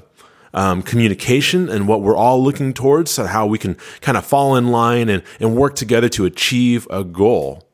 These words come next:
right? I imagine when football players come together and someone yells for a play, um, they, they all have a part to play, and it, it works well that way, as opposed to people who are just running and doing their own thing, which is what I'm a, I'm used to,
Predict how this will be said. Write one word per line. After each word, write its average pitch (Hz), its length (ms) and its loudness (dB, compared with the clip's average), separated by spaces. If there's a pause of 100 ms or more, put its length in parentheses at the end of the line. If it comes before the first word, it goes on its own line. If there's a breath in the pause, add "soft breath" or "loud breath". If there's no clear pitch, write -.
right? 104 180 -2
I 123 180 0
imagine 123 460 -2
when 107 100 2
football 113 320 0
players 110 480 0 (320 loud breath)
come 123 180 -2
together 110 320 2
and 95 120 -2
someone 104 240 0
yells 104 260 2
for 101 160 -2
a 82 60 -2
play, 104 540 -2 (500 soft breath)
um, 90 500 -8 (160)
they, 113 160 -2
they 113 180 2
all 110 260 2
have 104 180 -2
a 98 80 0
part 117 240 -2
to - 80 -6
play, 90 260 -2
and 87 100 -6
it, 92 120 -8
it 101 160 -4
works 104 320 -2
well 120 260 2
that 87 220 -6
way, 82 300 -6 (200 loud breath)
as 104 100 -2
opposed 107 280 0
to 101 100 -2
people 104 220 -4
who 95 80 0
are - 20 -8
just 92 200 -4
running 90 420 -2 (240 soft breath)
and 90 120 -6
doing 92 260 0
their 87 120 -2
own 82 180 -2
thing, 85 280 -2
which 92 140 -4
is 85 60 -8
what 92 140 0
I'm 139 120 0
a, 95 280 0
I'm 170 160 0
used 95 200 -2
to, 85 240 -6